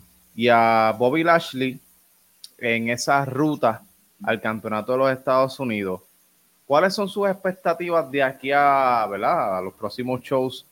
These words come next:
¿Ustedes creen que se vayan por la vía de Bobby Lashley otra vez? Para de, de buscar, buscar ese campeonato de Estados Unidos, ¿o creen que pasa otra cosa?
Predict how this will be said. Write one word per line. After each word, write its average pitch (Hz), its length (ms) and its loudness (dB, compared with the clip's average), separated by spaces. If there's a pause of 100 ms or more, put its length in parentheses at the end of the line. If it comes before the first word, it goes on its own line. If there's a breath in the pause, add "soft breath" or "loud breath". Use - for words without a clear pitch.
(960)
¿Ustedes 143 340 -2
creen 170 240 -2
que 165 120 0
se 165 120 -2
vayan 151 300 4
por 147 180 -2
la 139 180 4
vía 139 320 2
de 131 120 2
Bobby 123 260 0
Lashley 117 380 -4
otra 104 260 -2
vez? 104 240 -2 (460)
Para 92 280 -8
de, 90 320 -8
de 87 200 -10
buscar, 90 400 -8
buscar 95 300 -10
ese 95 160 -10
campeonato 104 420 -6
de - 40 -20
Estados 95 360 -6
Unidos, 123 500 -6
¿o 87 240 -8
creen 90 180 -18
que 95 120 -12
pasa 95 200 -12
otra 90 200 -10
cosa? - 180 -20